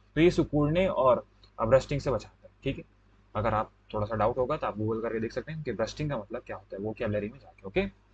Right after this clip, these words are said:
चलिए start कर, आगे बढ़ते हैं, ठीक है। तो क्या लिखा है, glycocalyx differs in composition and thickness among the, अ, thi-, thickness among different bacteria। समझ पा रहे, यही, ये, ये line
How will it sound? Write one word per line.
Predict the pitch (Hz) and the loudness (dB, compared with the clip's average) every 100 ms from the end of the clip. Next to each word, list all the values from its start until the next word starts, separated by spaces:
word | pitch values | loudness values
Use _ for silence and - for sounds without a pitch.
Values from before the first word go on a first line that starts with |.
| _ _ _ _ | _ _ _ _
चलिए | 123 135 | -4 -2
start | - 127 | -2 -4
कर, | 139 - | -4 -4
आगे | 113 | 0
बढ़ते | 143 139 - | 2 2 -2
हैं, | - _ _ _ _ _ _ _ _ _ _ _ _ _ _ - _ - - - | -14 _ _ _ _ _ _ _ _ _ _ _ _ _ _ -20 _ -20 -12 -2
ठीक | 151 | -2
है। | 170 - _ _ _ | -2 -6 _ _ _
तो | 175 | 4
क्या | 175 170 | 6 6
लिखा | 170 175 | 4 2
है, | 180 - 110 | -2 -4 4
glycocalyx | 139 151 170 208 196 170 180 175 | 10 10 10 6 6 8 6 4
differs | 147 147 175 180 - - | 4 4 8 6 6 -2
in | 156 175 | 0 2
composition | 160 147 147 156 143 156 - 175 185 180 - | 4 2 4 2 4 2 2 4 4 2 0
and | 139 147 160 - 156 | 0 0 -2 -2 -2
thickness | 147 160 175 165 | 0 2 2 2
among | 143 147 151 147 135 | 0 2 2 0 -2
the, | 120 131 | 0 2
अ, | 131 123 120 117 110 | 4 4 2 2 -2
thi-, | - | -4
thickness | - - 147 156 165 | -8 -2 0 0 -2
among | 139 131 135 - _ _ _ - | -2 0 -2 -4 _ _ _ -2
different | 127 139 147 147 | 0 2 2 2
bacteria। | 120 104 101 104 | 2 0 -4 -8
समझ | 135 147 | -6 -4
पा | 156 | -4
रहे, | 139 | -4
यही, | 110 123 117 107 | -4 -6 -6 -10
ये, | 113 113 _ | -10 -10 _
ये | 107 | -10
line | 107 110 | -8 -8